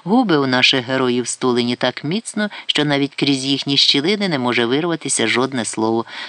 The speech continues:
Тому нам доведеться, не порушуючи стилю Сідалковського, напівжартома, напівсерйозно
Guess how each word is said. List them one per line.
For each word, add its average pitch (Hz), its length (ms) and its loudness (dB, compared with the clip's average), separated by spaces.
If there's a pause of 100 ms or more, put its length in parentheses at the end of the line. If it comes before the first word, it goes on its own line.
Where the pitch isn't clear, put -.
(120)
Тому 143 300 2
нам 131 340 2
доведеться, 123 680 -2
не 190 120 0
порушуючи 180 680 2
стилю 170 340 0
Сідалковського, 156 1040 0 (540)
напівжартома, 180 1000 2
напівсерйозно 170 1120 2